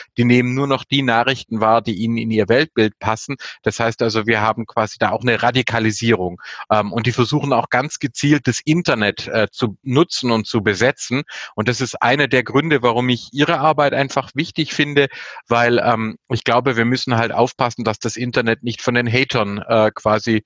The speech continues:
übernommen und besetzt wird, die ganz gezielt gegen Minderheiten, gegen Frauen, gegen, äh, Demokratie im weitesten Sinne anrennen. Und, äh, das ist also das Phänomen. Ich muss also sagen, wir werden auch im nächsten Jahr,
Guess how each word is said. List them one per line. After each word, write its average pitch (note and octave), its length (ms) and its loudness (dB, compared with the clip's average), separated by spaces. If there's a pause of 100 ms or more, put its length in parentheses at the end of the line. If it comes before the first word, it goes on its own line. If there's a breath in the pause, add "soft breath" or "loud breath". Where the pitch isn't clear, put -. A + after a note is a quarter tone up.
(360 loud breath)
übernommen B2+ 520 2
und A#2+ 160 -4
besetzt A#2 440 -2
wird, - 280 0
die A2+ 120 -2
ganz B2+ 320 -2
gezielt C3+ 420 -2
gegen A#2+ 240 -2
Minderheiten, A2 680 0
gegen B2 240 0
Frauen, A2 760 2
gegen, A#2 340 0 (340 loud breath)
äh, A#2+ 280 2
Demokratie C3 880 0
im C3 260 0
weitesten B2 480 0
Sinne B2+ 420 0 (340 loud breath)
anrennen. A#2+ 680 0
Und, G#2+ 380 -2
äh, G#2+ 180 0
das A#2 260 -2
ist A2+ 100 -4
also G#2+ 200 0
das G2 140 -6
Phänomen. G2+ 540 -2
Ich - 340 -10
muss C#3 300 -2
also B2+ 220 2
sagen, A#2 520 0
wir G#2+ 120 0
werden A2 240 2
auch A2+ 200 -2
im G#2 120 -4
nächsten C3+ 360 -2
Jahr, A#2+ 300 2